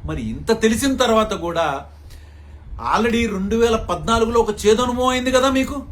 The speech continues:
దాంతో జత కట్టినందుకు. మరి మళ్ళా తిరిగి ఎలా జత కట్టాలనిపించింది మీకు?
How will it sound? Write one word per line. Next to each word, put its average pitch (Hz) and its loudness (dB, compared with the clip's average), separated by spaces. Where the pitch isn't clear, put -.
దాంతో 202 -2
జత 180 -4
కట్టినందుకు. 233 -4
మరి 214 2
మళ్ళా 190 4
తిరిగి 226 -2
ఎలా 165 -6
జత 202 -4
కట్టాలనిపించింది 180 -6
మీకు? 160 -14